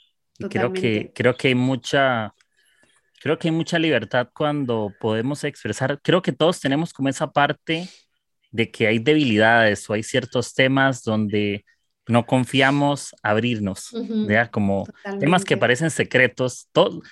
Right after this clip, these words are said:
Speaker 1: una vez una amiga me decía que todos tenemos secretos. Ella me decía, "Yo creo que todos tenemos
Speaker 2: Totalmente.
Speaker 1: nuestros secretos, todos tenemos esas luchas que todos pueden ver, pero también todos tenemos esas luchas que solo yo sé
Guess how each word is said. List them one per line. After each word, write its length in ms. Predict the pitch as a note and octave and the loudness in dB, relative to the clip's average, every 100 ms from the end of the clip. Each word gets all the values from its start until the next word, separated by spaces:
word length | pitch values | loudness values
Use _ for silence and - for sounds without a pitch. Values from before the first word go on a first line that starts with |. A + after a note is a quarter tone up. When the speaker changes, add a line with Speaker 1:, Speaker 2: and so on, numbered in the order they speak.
| - _ - | -20 _ 2
Speaker 1:
una 160 | D3+ | 6
vez 200 | E3+ D#3+ | 6 4
una 120 | D#3+ | 0
amiga 240 | D#3 D#3 D#3+ | 2 2 2
me 120 | D3+ | 2
decía 320 | A#2+ - C#3 | 0 0 -2
que 160 | - C3+ | 0 -6
todos 520 | - C3+ D3+ D3 - | 2 2 2 -4 -8
tenemos 440 | B2 A2 B2 C#3 | -4 -2 -2 -4
secretos. 680 | - - B2+ B2 - G#2 - - _ _ | -8 -8 -2 -2 -2 -12 -14 -18 _ _
Ella 300 | - A#2 A#2+ | -4 2 2
me 80 | A2+ | 2
decía, 220 | G2+ A2 | 0 -4
"Yo 120 | G2+ | -6
creo 140 | A2 F#3 | -6 -4
que 100 | - | -2
todos 300 | - E3 F#3+ | 0 0 0
tenemos 340 | B2+ C#3 D3 | -2 -2 -4
Speaker 2:
Totalmente. 80 | C#3+ | -2
Speaker 1:
nuestros 380 | C#3+ - A#2+ A2 | -2 -2 -4 -4
secretos, 680 | G2 - A2+ - A2+ A#2+ - _ _ _ _ | -4 0 0 0 -2 -2 -8 _ _ _ _
todos 240 | - D3 - | 2 2 4
tenemos 360 | C#3+ C#3 D#3 | 2 2 2
esas 220 | D#3+ D3+ | 2 2
luchas 600 | C#3+ D3+ D#3 F3 E3+ - - _ _ _ _ _ | 2 0 0 0 -2 -4 -16 _ _ _ _ _
que 120 | - G2+ | -6 -2
todos 320 | - C#3+ - | 4 4 4
pueden 260 | D3+ D3 | 2 4
ver, 180 | C#3 D3+ | 4 2
pero 180 | D#3 C3+ | 0 -2
también 260 | A2+ A2 A2+ | -2 -4 -2
todos 220 | C#3 C3 | -4 -4
tenemos 280 | A#2 A#2+ - | -4 -4 -2
esas 140 | B2+ | -2
luchas 420 | B2 C3 - C3+ | 0 -4 -4 -6
que 100 | - | -6
solo 220 | - A#2 | -2 0
yo 180 | A#2 A#2 | 2 0
sé 280 | - C3 - | 0 -2 -4